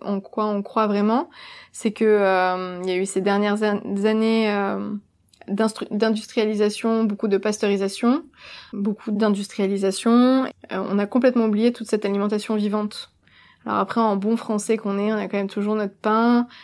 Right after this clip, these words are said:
notre fromage et notre vin qui sont bien fermentés, y a pas de souci, donc ça c'est très bien.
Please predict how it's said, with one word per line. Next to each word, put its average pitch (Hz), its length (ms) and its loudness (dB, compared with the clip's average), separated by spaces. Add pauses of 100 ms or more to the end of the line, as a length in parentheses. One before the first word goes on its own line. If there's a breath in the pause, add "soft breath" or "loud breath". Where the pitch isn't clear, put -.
(140 loud breath)
notre 214 180 -2
fromage 202 500 0
et - 20 -2
notre 185 220 -2
vin 202 260 2
qui 208 80 -4
sont 196 140 -8
bien 180 220 -6
fermentés, 196 540 0
y - 20 -2
a - 80 -6
pas 196 140 -4
de 190 40 -16
souci, 247 320 -2
donc 196 140 -2
ça - 100 -6
c'est - 140 -20
très - 160 0
bien. 220 240 0